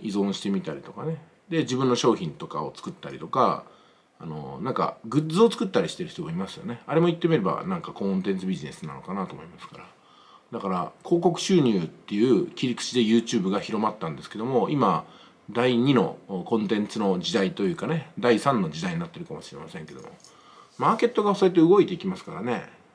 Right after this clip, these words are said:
で、うまい稼ぎ方っていうのが、確かに見つかるんですよ。みんなでこうやって群がった結果。で、うまいビジネスが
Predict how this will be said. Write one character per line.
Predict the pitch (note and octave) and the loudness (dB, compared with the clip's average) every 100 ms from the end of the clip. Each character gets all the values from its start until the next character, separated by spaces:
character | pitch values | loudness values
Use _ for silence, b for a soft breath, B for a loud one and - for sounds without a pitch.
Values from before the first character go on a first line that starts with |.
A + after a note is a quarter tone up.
| _ | _
で、 | G2+ A2 A2+ F#2 - b b b | -6 0 2 0 -6 b b b
う | C#3+ | 4
ま | C4 | 4
い | C#4 | 4
稼 | - A#2 B2+ | 0 0 0
ぎ | A#2 | 2
方 | A2 | 2
っ | |
て | F2+ F#2+ | 0 -4
い | |
う | |
の | E2+ | -2
が、 | G#2 G2+ D2+ - - _ _ | 2 2 2 -4 -18 _ _
確 | - G#3+ | -8 -2
か | D#3+ | 0
に | G#2+ | 2
見 | G2+ | 0
つ | G2 | 0
か | D3+ | 2
る | D3+ | 2
ん | F#2+ | 0
で | - | -4
す | |
よ。 | - - _ _ - | -14 -20 _ _ -8
み | A2+ | -4
ん | |
な | G#2+ | -2
で | F2+ | -4
こ | F#2 | -4
う | F2+ | -6
や | |
っ | |
て | E2 | -6
群 | E2 G2+ | -6 -2
が | G2 | -2
っ | G2 | -2
た | - | -6
結 | D#2+ E2 - | -16 -18 -14
果。 | - - b b b b _ _ - | -16 -16 b b b b _ _ -6
で、 | C#3+ | 2
う | D#3 | 6
ま | G3+ G3 | 8 8
い | |
ビ | C3 B2+ | 6 2
ジ | B2 | 2
ネ | G2+ | 0
ス | - F#2+ D#2+ - _ | -2 -4 -6 -8 _
が | A#2+ B2 F2+ - | -2 0 0 -2